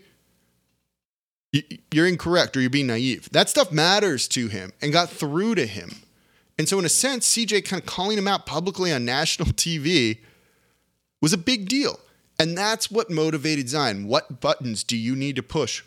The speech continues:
with these guys? I have no doubt that C J is going to be one of the best locker room leaders we've ever seen in New Orleans. He already is. But being able to kind of figure, you know, he's a very smart guy, just in general.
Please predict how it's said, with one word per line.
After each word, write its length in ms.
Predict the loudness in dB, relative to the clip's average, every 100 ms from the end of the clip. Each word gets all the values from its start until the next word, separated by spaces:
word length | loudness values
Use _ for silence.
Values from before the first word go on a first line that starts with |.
| -6
with 260 | -6 -4
these 260 | -4 -4 -2
guys? 440 | -2 -2 -4 -12 -18 _ -20 -4 0
I 100 | 0
have 340 | -2 -6 -10
no 340 | -8 -4 -2 -2
doubt 380 | -2 -2 -6 -16 _ _ _ _
that 180 | -2 0
C 220 | 0 0
J 380 | 2 0 0 -4 _
is 140 | -4 -2
going 160 | -2
to 80 | -2
be 320 | -2 -4 -6 _
one 200 | -4 -2
of 60 | -2
the 80 |
best 400 | -4 -2 0 0
locker 480 | -2 2 2 2 0
room 260 | -2 -2 -2
leaders 360 | -2 0 -2 -2
we've 200 | -2 -2
ever 180 | -2 0
seen 400 | 0 0 0 -2
in 240 | -4 -4
New 120 | -2
Orleans. 440 | -2 -2 -4 -8 -8
He 120 | -4
already 240 | 0 0
is. 420 | 0 -2 -4 -6 -12 _ _ _ _ _ _ _ _ _
But 140 | 0 2
being 160 | 0
able 200 | 0 -2
to 60 | -6
kind 160 | -6 -6
of 60 |
figure, 380 | -6 -4 -4 -4
you 140 | -2 0
know, 80 |
he's 360 | 2 4 4 2
a 20 | -2
very 240 | -2 2
smart 640 | 4 4 4 0 -2 -4
guy, 400 | -4 -4 -6 -10
just 220 | -4 -2 0
in 160 | 0
general. 560 | 0 2 2 0 -4